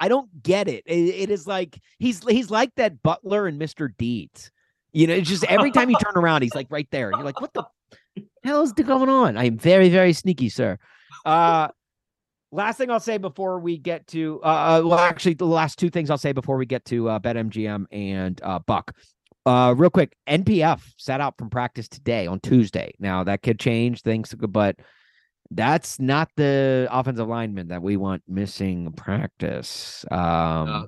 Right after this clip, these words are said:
Speaker 2: that's not great.
Speaker 1: he was the
Speaker 2: Titans
Speaker 1: only
Speaker 2: gotta
Speaker 1: player. I, everyone else was at practice, so that's a good thing. But, uh, Nicholas Petit-Friere is,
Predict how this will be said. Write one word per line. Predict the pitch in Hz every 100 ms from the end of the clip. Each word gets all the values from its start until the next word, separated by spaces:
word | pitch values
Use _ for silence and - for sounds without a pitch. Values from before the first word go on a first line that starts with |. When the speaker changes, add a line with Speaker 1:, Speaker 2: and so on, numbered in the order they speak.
| -
Speaker 2:
that's | 123 123
not | 120 110 104
great. | 104 104 104 - _ _
Speaker 1:
he | - 170
was | 170
the | 156
Speaker 2:
Titans | 165 160
Speaker 1:
only | 196 226
Speaker 2:
gotta | -
Speaker 1:
player. | 180 156 160
I, | 156 175 - - 147 _
everyone | 147 170 220 214
else | 196 185 180
was | 151
at | 165
practice, | 135 120 - 104 104
so | 117 104
that's | 131 185 156
a |
good | 107 90 - _ -
thing. | 85 67 76 -
But, | 120 101 95 - _ _ _ _ _ _ _ 110
uh, | 110 101 101 95
Nicholas | 120 127 156 -
Petit-Friere | - - 143 - - 131 120 113 107 98 92 _ _ _ _ _
is, | 107 101 101 98 90 -